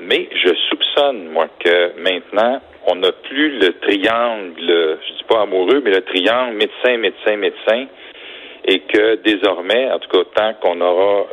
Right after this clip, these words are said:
euh, une, un ministre qui est pas médecin, on sentira pas cette odeur de conflit d'intérêts. Je veux dire, à l'époque, là, ces primes-là étaient négociées par des médecins,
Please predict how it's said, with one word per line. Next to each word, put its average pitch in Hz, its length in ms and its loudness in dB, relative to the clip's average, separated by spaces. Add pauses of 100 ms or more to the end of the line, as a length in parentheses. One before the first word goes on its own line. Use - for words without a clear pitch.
euh, 87 440 0 (180)
une, 87 280 -12
un 85 140 -2
ministre 90 500 -2
qui 85 100 -2
est - 60 0
pas 123 120 2
médecin, 120 460 -2 (760)
on 87 140 2 (120)
sentira 98 480 2
pas 120 180 2
cette - 200 0
odeur 101 520 2
de 82 100 -4
conflit 85 400 -4
d'intérêts. 90 560 0
Je 73 40 -6
veux 67 60 -8
dire, 73 220 -8 (260)
à - 60 -4
l'époque, - 420 -2
là, 117 80 4 (220)
ces 85 100 0
primes-là 92 540 2
étaient 85 420 0
négociées 87 680 -2 (920)
par 139 200 2
des 120 100 4
médecins, 120 500 0